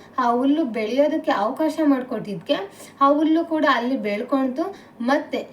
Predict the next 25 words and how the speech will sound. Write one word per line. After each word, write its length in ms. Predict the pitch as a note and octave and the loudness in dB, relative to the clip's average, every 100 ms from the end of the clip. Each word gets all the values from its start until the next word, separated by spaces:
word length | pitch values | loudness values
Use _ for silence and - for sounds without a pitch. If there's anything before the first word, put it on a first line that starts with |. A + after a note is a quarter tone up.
| - - | -18 -14
ಗಾಳಿ 380 | G#3+ A#3+ C4 E4 | -4 -2 0 2
ಮಳೆ 320 | D#4+ D4 C#4 | 2 4 2
ಬಂದಾಗ 400 | B3 A#3+ A#3 B3+ D4+ | 0 -2 -2 0 0
ಆ 40 | |
ಮರ 340 | C#4+ A#3+ A3 C4+ | 0 0 0 -2
ಬೀಳ್ದಂಗೆ, 800 | G#3 A#3+ C4+ C#4+ A#3+ G3+ G3+ F#3+ E3+ - - - - | -2 -2 0 0 0 -4 -2 -2 -4 -8 -18 -20 -8
ಆ 100 | A3+ | -6
ಗಾಳಿಗೆ 880 | A3 A3+ A#3+ C#4 A3 C#4+ G#4+ - - - - | 0 0 4 2 2 0 -2 -8 -20 -10 0
ಸಿಕ್ಕಿ 320 | D#4 - E4 | 0 2 2
ನಲ್ಗೋದನ್ನ 680 | C#4 A#3 C4+ D#4 C#4 B3+ C4 | 4 2 0 0 0 0 -2
ತಪ್ಪಿಸ್ತು. 800 | C#4 C#4 B3 A#3 - G#3 - - - | -2 -4 -6 -10 -12 -14 -16 -16 -8
ತನ್ನ 200 | A#3+ A#3+ | -6 -6
ಬೇರುಗಳ 540 | G3+ A#3+ C4+ D#4 D4 C#4 | -2 0 0 0 2 0
ಮೂಲಕ 300 | B3+ B3+ C#4+ | 0 -4 0
ಅದನ್ನ 240 | C#4 A#3+ A#3+ | 0 0 -4
ಬಿಗಿ 380 | G#3 A#3 A3 C#4 | -4 -6 -2 0
ಹಿಡ್ಕೊಂಡು 680 | C#4+ B3 A3 G3+ G#3 E4+ - - - | 2 0 -4 -4 0 0 -2 -16 -12
ಆ 100 | A#3+ | -6
ಮರವನ್ನ 580 | A3 G#3 G3+ A3 G3+ F#3 B3+ G4+ - - - | -4 -2 -2 -2 -2 -4 -4 -4 -10 -20 -4
ಕಾಪಾಡ್ತು. 760 | A3 G3 F#3+ F3 - - - - - - - D#4+ | -2 -2 -6 -10 -14 -16 -20 -20 -20 -20 -6 2
ಇಲ್ಲಿ 180 | C4+ C4+ | 4 4
ಮರ 260 | C4 A#3+ B3+ E4+ G4+ - - | 2 2 0 0 -4 -14 -6
ಹುಲ್ಲಿಗೆ 380 | C4+ C4+ E4 E4 | -2 0 2 2
ಸಹಾಯ 420 | - B3+ G#3 G#3 | 2 -2 0 -2
ಮಾಡ್ತು, 540 | G#3 F#3+ E3+ E4+ G#4 | -2 -6 -6 -6 -6